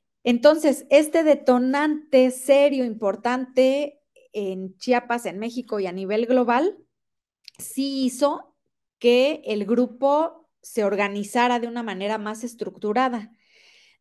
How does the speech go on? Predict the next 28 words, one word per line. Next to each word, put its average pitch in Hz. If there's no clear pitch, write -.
Eh, 208
la, 214
la 233
instrucción 247
por 226
parte 247
de 285
las 233
autoridades 202
formales 247
fue 262
formar 233
un 240
patronato. 240
Sin 240
embargo, 247
la 240
población 208
en 294
algún 240
momento 247
se 247
dio 220
cuenta 233
que 208
no 240
les 277
convenía 220